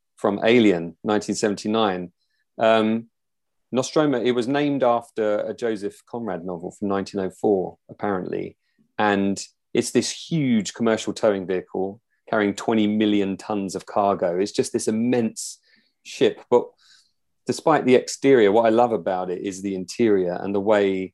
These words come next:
in the opening of the movie, um,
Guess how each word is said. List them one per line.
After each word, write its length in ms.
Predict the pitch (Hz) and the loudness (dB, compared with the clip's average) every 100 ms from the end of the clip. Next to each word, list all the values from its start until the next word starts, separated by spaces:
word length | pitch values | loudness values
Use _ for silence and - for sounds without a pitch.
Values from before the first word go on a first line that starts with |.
| - | -8
in 160 | 107 101 | -6 -4
the 160 | 98 | 0
opening 500 | - 135 - 98 92 | 4 4 2 -4 -4
of 120 | 92 87 | -6 -6
the 60 | |
movie, 500 | 92 92 87 92 90 _ _ _ _ _ - | -4 -4 -4 -4 -6 _ _ _ _ _ -6
um, 460 | 117 104 95 95 | 0 2 2 0